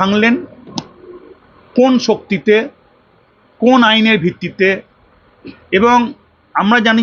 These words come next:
যে ভারতবর্ষের সংবিধান ভারতবর্ষের অধিকার দিয়েছে একটা গরিব মানুষ থেকে একটা প্রধানমন্ত্রী পর্যন্ত, একটা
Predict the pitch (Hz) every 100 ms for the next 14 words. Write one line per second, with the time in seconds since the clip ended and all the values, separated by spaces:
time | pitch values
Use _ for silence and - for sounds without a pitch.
0 | 196 233 240 214 - - 135 202 180 208
1 | 220 233 - 202 196 196 202 202 214 220
2 | 226 151 185 165 196 - - 214 208 190
3 | - _ _ _ _ _ _ _ 180 180
4 | 262 233 170 175 151 - 104 - _ _
5 | _ _ _ _ - _ _ _ - 165
6 | 220 170 202 220 202 214 226 - 240 240
7 | 220 180 - 214 202 180 - 185 220 214
8 | 196 202 160 165 127 120 104 - - _
9 | - _ _ _ _ _ _ _ - -
10 | - - 165 -